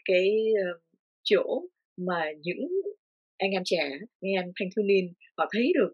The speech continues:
là, à, ờ, đây là những cái câu chuyện của người Việt Nam mình, người gốc Việt Nam mình, đây là những cái câu chuyện mà mình có thể kể, đây là những cái mà, mà gia đình mình có thể đã, đã từng trải qua. Có nhiều người, ờ, ngay cả trong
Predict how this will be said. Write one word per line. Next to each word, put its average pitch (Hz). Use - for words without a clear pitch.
là, 165
à, 170
ờ, 180
đây 185
là 185
những 156
cái 262
câu 214
chuyện 185
của 147
người 180
Việt 165
Nam 170
mình, 151
người 147
gốc 185
Việt 180
Nam 165
mình, 147
đây 180
là 175
những 151
cái 247
câu 196
chuyện 175
mà 160
mình 151
có 220
thể 180
kể, 160
đây 190
là 175
những 160
cái 247
mà, 175
mà 151
gia 185
đình 160
mình 147
có 214
thể 190
đã, 165
đã 180
từng 180
trải 143
qua. 190
Có 330
nhiều 285
người, 196
ờ, 196
ngay 233
cả 175
trong 202